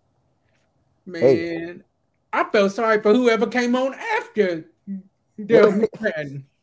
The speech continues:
Speaker 2: because this man killed the stage that night.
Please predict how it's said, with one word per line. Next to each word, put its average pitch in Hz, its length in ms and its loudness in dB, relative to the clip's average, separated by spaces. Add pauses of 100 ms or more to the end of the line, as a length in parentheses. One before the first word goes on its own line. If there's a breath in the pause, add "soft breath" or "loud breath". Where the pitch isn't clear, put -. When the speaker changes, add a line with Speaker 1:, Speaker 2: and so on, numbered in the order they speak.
(680 soft breath)
Speaker 2:
because 208 520 -2 (3500)
this 247 260 -6
man 156 280 -6
killed 185 320 -6
the 139 80 -12
stage 131 400 -12
that 127 160 -14
night. 117 360 -20